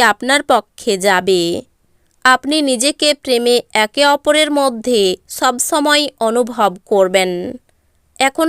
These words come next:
শারীরিক অস্তিত্ব কোনোভাবেই বিবেচিত হবে না। যারা এখনও বেকার, তাদের ভালো কাজ পাওয়ার জন্য আজ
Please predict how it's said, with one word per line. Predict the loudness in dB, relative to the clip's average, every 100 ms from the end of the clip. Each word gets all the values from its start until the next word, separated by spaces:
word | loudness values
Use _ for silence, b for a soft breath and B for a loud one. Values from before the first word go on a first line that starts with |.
| 0
শারীরিক | 0 0 0 0 -4 _
অস্তিত্ব | -2 -2 -2 -6 _ 0 0
কোনোভাবেই | 2 0 0 -2 0 2 2 2 -6 _ _ -10
বিবেচিত | -2 0 2 0 -2 2 2
হবে | 2 0 0
না। | 0 -2 -2 -6 -12 _ _ _ _ _ -8
যারা | 2 4 4 2 0
এখনও | -2 0 -2 0 2
বেকার, | 2 4 2 2 2 -2 0
তাদের | 2 4 2 0 -6 _ _ -8
ভালো | -2 0 2 0
কাজ | 2 0 0
পাওয়ার | 0 2 4 4
জন্য | 2 0 0 0 2 0 -2 0
আজ | 2 2